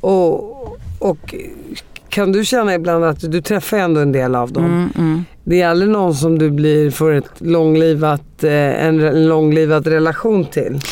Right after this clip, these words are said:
Speaker 2: Nej, nej. Jag träffar dem ju mest i väntrummet och sådär. Det finns ju de som har gått jättelänge som morsar ju på en. Och, eh, vi har ju en som kommer från samma land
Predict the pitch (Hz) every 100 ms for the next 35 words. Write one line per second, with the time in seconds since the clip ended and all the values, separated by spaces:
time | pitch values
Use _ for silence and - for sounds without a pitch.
0 | - - - - - 165 156 - - 143
1 | 139 - - - - 143 - - - 135
2 | - 196 175 180 170 165 156 147 - -
3 | 151 147 135 139 - 180 160 147 151 -
4 | - - - - 151 135 139 143 - -
5 | 120 - 165 156 185 185 147 165 156 151
6 | 165 156 147 151 - - - 156 147 -
7 | 160 170 160 143 143 151 147 147 - -
8 | - - - 175 151 - 180 165 165 160
9 | - 147 147 151 151 151 151 - - -
10 | - - - - - 180 170 156 156 185
11 | 175 175 165 175 170 - 170 160 156 151
12 | - - - - 175 160 156 156 156 147
13 | 143 156 185 175 147 -